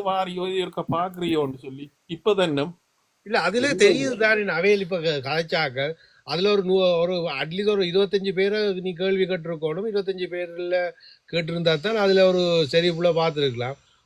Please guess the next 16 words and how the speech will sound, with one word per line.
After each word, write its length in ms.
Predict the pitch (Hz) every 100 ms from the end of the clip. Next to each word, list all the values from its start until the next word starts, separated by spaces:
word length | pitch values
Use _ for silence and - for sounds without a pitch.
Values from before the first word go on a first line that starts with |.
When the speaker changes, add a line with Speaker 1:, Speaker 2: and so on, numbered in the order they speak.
| -
Speaker 2:
மற்றது 340 | 147 160 226 269
இப்ப 180 | 220 220
நடந்து 380 | 180 202 233
முடிஞ்ச 300 | 233 226 220 208
பிரச்சனையே, 600 | 214 208 208 214 220 233 226 208 196
அது, 160 | 185
அதான் 280 | 151 170 196
இப்ப 180 | 185 165 139 _ _ -
டாக்டர்கிட்ட 420 | 151 151 190 190
இதுல 240 | 190 190 190 185 175 170 151
Facebookல 500 | 170 170 170 170 175
போய் 200 | 170 160
பார்த்துறா, 320 | 160 156 143
கீழே 260 | 131 156 147
கமெண்ட்ஸ் 460 | 127 139 151 135
எல்லாம் 300 | 123 110 113